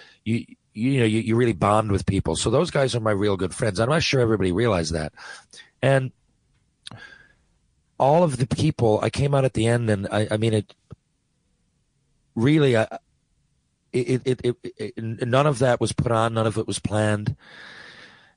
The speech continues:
When I came out at the end, you know, now when I played, no one went over and raised their sticks to the crowd after the game, but that's now, now that's whatever. So I was on the way off, and then I saw that, and I went over, and when I did it,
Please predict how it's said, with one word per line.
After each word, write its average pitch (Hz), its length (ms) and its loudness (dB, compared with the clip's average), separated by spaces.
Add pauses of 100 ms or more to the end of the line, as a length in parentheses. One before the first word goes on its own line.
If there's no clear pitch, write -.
When 110 140 0
I 110 60 2
came 143 260 0
out 135 80 2
at 127 80 -2
the 117 140 0
end, 110 260 0
you 123 120 0
know, 110 160 2
now 117 600 2
when 107 140 0
I 110 80 2
played, 123 320 0
no 110 100 0
one 117 140 2
went 104 140 0
over 104 220 0
and 98 120 -4
raised 104 200 0
their 98 100 -4
sticks - 280 -6
to 110 80 -2
the 95 80 -6
crowd 101 300 0
after 95 240 0
the 95 80 -4
game, 98 220 -4
but 98 100 -6
that's 113 200 -4
now, 107 260 0
now 101 180 0
that's 95 240 0
whatever. 98 220 -2
So 104 160 0
I 117 80 4
was 143 120 0
on 120 120 0
the 101 80 -2
way 95 140 2
off, 117 300 2
and 92 80 -10
then 92 80 -8
I 90 60 -8
saw 131 340 0
that, 87 240 -4 (580)
and 95 80 -10
I 95 40 -4
went 104 140 -2
over, 110 260 0
and 90 120 -6
when 95 120 -4
I 92 80 -2
did 110 220 -2
it, 98 140 -2